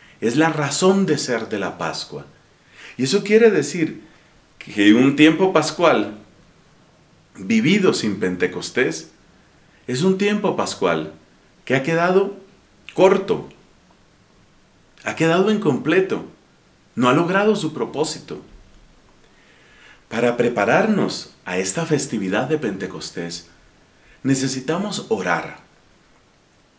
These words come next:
¿Cómo llegaron los discípulos a ese día maravilloso que marca de alguna manera el nacimiento de la Iglesia?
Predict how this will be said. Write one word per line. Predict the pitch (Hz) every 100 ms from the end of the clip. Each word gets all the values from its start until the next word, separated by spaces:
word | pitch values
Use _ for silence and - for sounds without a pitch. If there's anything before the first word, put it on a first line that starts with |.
| _ _ _ -
¿Cómo | 151 190 214
llegaron | 156 135 139 127 92 85 - _
los | 101 95
discípulos | 95 87 139 143 98 82 78 - - _ _ _ _ _ _
a | - 107
ese | 135 - 151
día | 143 165 208 208
maravilloso | 165 131 110 95 95 107 107 85 80 - - _ -
que | 98
marca | 107 147 156 120
de | 90
alguna | 87 90 113
manera | 123 107 117 120
el | 98
nacimiento | 92 - 87 98 104 101
de | 82
la | 78
Iglesia? | 78 95 123 - 147